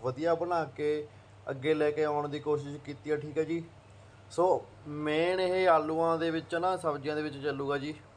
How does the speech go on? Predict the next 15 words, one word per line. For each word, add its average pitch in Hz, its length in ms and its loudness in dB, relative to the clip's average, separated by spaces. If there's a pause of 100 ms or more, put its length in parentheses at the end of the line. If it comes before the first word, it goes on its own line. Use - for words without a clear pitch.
(300)
ਠੀਕ 139 160 -4
ਆ 151 40 0
ਜੀ। 160 200 -4 (400)
ਸੋ 127 180 -2
ਆਪਾਂ 139 300 2
ਨੇ 151 60 0
ਉਸ 160 220 2
ਹਿਸਾਬ 156 340 4
ਨਾਲ 151 160 2
ਆਪਾਂ 143 240 0
ਇਹਦੀ 160 140 0
ਫਿਟਿੰਗ 143 420 -8
ਕੀਤੀ 139 320 -8
ਆ 147 80 2
ਜੀ, 143 220 -8